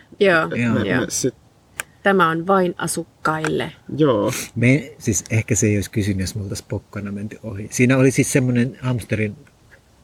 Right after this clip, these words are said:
Speaker 3: aukolla, missä <laughs> mentiin sisälle. Niin, mikä aukko hän on nyt olikaan, niin siellä oli sellainen ihminen, joka ei päästänyt.
Speaker 1: Joo,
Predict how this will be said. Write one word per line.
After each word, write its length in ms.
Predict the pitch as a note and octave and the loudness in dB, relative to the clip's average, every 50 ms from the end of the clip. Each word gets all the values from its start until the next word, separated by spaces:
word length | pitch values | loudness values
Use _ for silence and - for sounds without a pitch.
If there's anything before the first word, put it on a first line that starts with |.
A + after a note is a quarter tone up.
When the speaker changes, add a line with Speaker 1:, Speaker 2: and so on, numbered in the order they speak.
| _ _ | _ _
Speaker 3:
aukolla, 500 | A2+ A2 A2+ A2 - - A2+ A2 A2+ A2 | -6 -6 -4 -6 -6 -6 -6 -6 -6 -6
missä 200 | G#2 A2+ - - - A2+ | -8 -8 -10 -10 -2 0
<laughs> 60 | - B2 - | 0 2 4
mentiin 360 | G#3+ F#3+ - D3+ G2+ B2 A#2 | 2 2 4 2 2 2 0
sisälle. 640 | - - A#2 - - - - - D3+ - - - - - - - - - _ | 0 -2 -2 -2 -2 -4 -4 -4 -4 -4 -6 -8 -8 -6 -8 -10 -10 -6 _
Niin, 140 | - G#2+ - _ - A3+ C4 C4 A#3+ A#3+ D#3+ - G#2 - G3 - - F#3 - | -6 -6 -6 _ -10 -10 -8 -6 -6 -6 -4 0 2 4 4 4 4 2 2
mikä 340 | D3 A#2+ D3+ - - - E3 A2+ A2+ - | 4 2 2 2 2 2 2 2 2 2
aukko 200 | D3 - - B2 A2+ | 0 0 0 0 0
hän 140 | B2 C3 C3+ | 2 2 2
on 60 | C3 | 2
nyt 100 | B2+ A#2+ | 2 2
olikaan, 480 | C3 C#3 C#3 C3+ B2+ - - B2+ A2+ A#2+ | 2 4 4 4 2 2 0 -2 -2 -2
niin 120 | A2+ - - - - - - - - - - - - | -4 -6 -8 -12 -10 -10 -10 -10 -12 -14 -10 -6 -2
siellä 220 | - B2 G#2+ A2 A2 | 0 2 2 2 2
oli 140 | G#2+ A2+ A2+ | 0 0 0
sellainen 500 | A#2+ A#2+ A#2 A2+ A2 A2 A2+ G#2+ - - - | 0 0 0 -2 -2 -2 -2 -4 -4 -8 -6
ihminen, 500 | - B2 A#2+ A2+ G#2+ G#2 F#2+ F#2 F#2+ G2 | -4 -2 0 0 0 0 -2 -2 -2 -4
joka 300 | G#2 A#2 A2+ - A2+ A#2 - - _ _ - | -6 -8 -10 -14 -16 -18 -18 -20 _ _ -8
ei 100 | B2 G#2 | -8 -8
päästänyt. 600 | - - A#2 A2 G#2+ A2+ G#2+ - - B2 A#2 A#2 A2+ - - - - - - - - - - - | -6 -6 -8 -6 -6 -8 -10 -10 -10 -8 -8 -8 -10 -12 -16 -20 -20 -20 -20 -20 -20 -10 -4 0
Speaker 1:
Joo, 380 | G3 F#3 - - - - - | 0 2 2 2 0 -2 -4